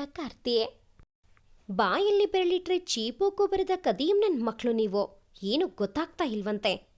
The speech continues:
ಬಡವ ರಾಸ್ಕಲ್. ಒಂದು ಹೆಣ್ಣನ್ನು ಪ್ರೀತಿಸಿ ಮದುವೆ ಆಗ್ತೀನಂತ ನಂಬಿಸಿ ತೀಟೆ ತೀರೋ ತನಕ ಮಜಾ ಮಾಡಿ ಆರಾಮಾಗಿ ಹೇಗೋ ಮಲಗ್ತೀಯ ನೀನು?" ಕಾರ್ತಿನ ಕಾಲರ್ ಹಿಡಿದು ಎತ್ತಿದ ಆ ಇನ್ಸ್‌ಪೆಕ್ಟರ್. ಕಾರ್ತಿನ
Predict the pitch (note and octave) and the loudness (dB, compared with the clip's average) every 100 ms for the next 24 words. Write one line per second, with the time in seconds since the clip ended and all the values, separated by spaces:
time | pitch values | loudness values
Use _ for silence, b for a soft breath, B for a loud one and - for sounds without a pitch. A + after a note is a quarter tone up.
0 | - F3 G3 F#3 F#3+ F3 F#3+ G3 - B3+ | -16 -6 -4 0 -2 -2 -4 -6 0 4
1 | C4 C4+ b b b b b G#4 F#4+ E4+ | 4 0 b b b b b 2 2 2
2 | A#3+ D#4+ G#4 F#4+ F#4+ - E4+ G4 F#4+ F4+ | 2 2 2 2 0 -2 0 0 2 0
3 | C#4 F#3 D4+ G4+ F4 - F4 E4+ D#4+ E4 | 0 0 0 0 -2 -4 -4 -2 -2 -2
4 | D4 C#4 C#4+ C#4 D4+ D4+ B B _ A3 | -2 -2 -4 -2 -2 -4 B B _ -4
5 | A#3+ F4+ F4+ D#4+ E4 E4 D#4+ D4 D#4 B3 | -2 0 0 -2 -2 -2 -4 -2 -2 0
6 | G#3+ C#4 B3+ G#3+ B3+ G#3+ b b - G#3 | -2 -4 -4 0 0 0 b b -2 0
7 | A#3 G4+ A4 G#4 F#4+ C4+ G4 A#4 D#4 A3+ | 0 0 0 2 2 2 4 4 4 -2
8 | - A#3 G#3 F#3 F#3+ D#4 - _ _ _ | -2 -2 0 -2 -2 -2 -4 _ _ _
9 | _ _ _ _ _ - A3 G#3+ - G4+ | _ _ _ _ _ 2 2 4 4 4
10 | F#4+ F#4 C#4 A#3 D4+ D4 D4 C#4+ - - | 4 2 2 2 2 0 -2 0 0 0
11 | F4+ - G4 F4+ F4 - F#4+ D4+ G#3+ - | -4 0 0 2 -2 -2 0 0 -2 -2
12 | A3+ A3+ B3 A3+ A3 A#3+ _ _ _ _ | -4 0 2 4 2 -2 _ _ _ _
13 | _ - A3 G#3+ - F4+ | _ -2 0 0 0 2